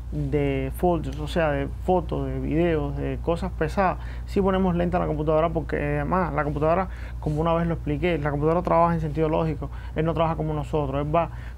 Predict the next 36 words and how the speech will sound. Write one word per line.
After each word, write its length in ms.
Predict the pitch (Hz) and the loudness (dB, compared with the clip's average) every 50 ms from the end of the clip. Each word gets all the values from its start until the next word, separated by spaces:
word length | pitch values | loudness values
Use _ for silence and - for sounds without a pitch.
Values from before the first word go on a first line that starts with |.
| - - - - | -12 -12 -6 -2
él 200 | - 160 156 151 | -2 0 4 4
va 60 | 185 | 4
haciendo 280 | 175 170 - 185 185 190 | 4 4 2 2 2 2
un 60 | 185 | 2
recorrido 480 | 175 170 156 160 160 160 180 180 170 165 | 2 2 2 2 2 4 4 4 4 2
en 80 | 160 | 2
el 80 | 156 151 | 2 2
disco 240 | 180 185 185 170 156 | 0 0 0 0 -2
buscando 260 | 143 - 160 165 170 | 0 0 -2 -2 0
la 60 | 170 | -2
información 420 | 165 160 160 151 147 127 156 160 | -2 -2 -2 -4 -4 -4 -4 -4
que 80 | 151 160 | -2 -2
tú 140 | 143 156 147 | -2 0 -2
le 80 | 147 | -2
pides, 260 | 135 143 151 143 143 - | -2 -4 -4 -4 -2 2
a 80 | 160 | 4
la 100 | 165 170 165 | 4 4 4
velocidad 500 | 165 165 160 - - 165 170 185 196 190 | 4 2 0 0 0 2 2 2 2 0
de 240 | - - 185 165 | -4 -4 -2 0
escritura 420 | 170 156 - 156 156 165 233 254 226 | 0 0 0 0 0 2 2 2 2
que 100 | 160 147 | 2 0
tiene 180 | 135 147 143 | -2 -4 -4
ese 140 | 135 - 135 | -6 -6 -6
disco. 240 | 135 131 123 - - - - - - - - | -6 -6 -8 -10 -12 -14 -14 -14 -14 -14 -4
Ahora, 220 | - - 160 - - - | 0 2 2 2 0 -2
¿cuál 160 | - - 175 185 | 0 2 4 4
es 80 | 196 | 4
mi 80 | 202 208 | 4 2
recomendación? 640 | 190 180 175 165 165 160 160 165 156 214 214 196 180 - - - - - - - - | 2 2 2 0 0 0 0 0 0 0 0 0 0 -4 -8 -12 -12 -14 -14 -4 2
Póngalo 360 | - 196 208 214 208 202 190 180 160 | 4 6 6 6 6 4 4 2 2
todo 360 | - 208 202 185 170 147 139 - - - - - - - - - | 4 4 4 4 4 2 0 -4 -8 -14 -14 -16 -16 -16 -12 -8
en, 260 | 160 156 151 160 - | -6 -4 -4 -4 -4
en 140 | - 156 147 | -4 -4 -4
el 160 | 143 139 139 | -4 -4 -2
disco 380 | 143 170 165 - - 170 156 147 | -2 -2 -2 -2 0 -2 -2 -2
C, 280 | - - 165 151 139 | -2 -2 -2 -2 -2